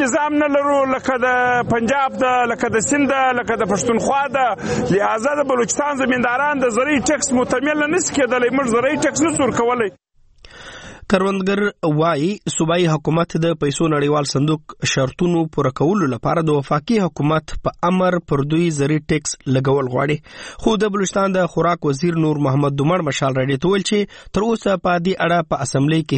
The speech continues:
Speaker 2: هیڅ بیل نه دی وړاندې شوی. په شمالي وزیرستان کې یو بل تن په هدفي برید کې وژل شوی دی. د میرالي پولیسو او ځایي خلکو مشال راډیو ته ویلي چې دا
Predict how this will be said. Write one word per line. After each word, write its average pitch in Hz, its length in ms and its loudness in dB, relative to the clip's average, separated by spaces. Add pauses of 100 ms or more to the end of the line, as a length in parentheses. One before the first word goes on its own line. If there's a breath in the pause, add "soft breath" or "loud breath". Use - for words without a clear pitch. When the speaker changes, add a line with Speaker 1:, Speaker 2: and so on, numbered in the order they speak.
Speaker 2:
هیڅ 175 180 0 (200)
بیل 151 240 -2 (100)
نه 143 180 0
دی 117 100 -4
وړاندې 143 300 -4 (100)
شوی. - 260 -4 (1600 loud breath)
په 202 180 2
شمالي 220 260 0
وزیرستان 202 500 0
کې 190 220 -4
یو 175 60 2 (120)
بل 208 120 0 (140)
تن 170 180 0 (280)
په 165 80 2 (100)
هدفي 143 340 0 (260)
برید 170 200 0
کې - 140 -4
وژل 135 240 0
شوی 143 240 0
دی. 147 60 0 (340)
د 175 180 2
میرالي 170 260 2 (140)
پولیسو 165 320 0
او 160 180 2
ځایي 151 240 2 (140)
خلکو 160 340 0
مشال 151 320 0
راډیو 143 240 0
ته 131 140 2
ویلي 180 180 2
چې 185 380 0
دا 160 80 2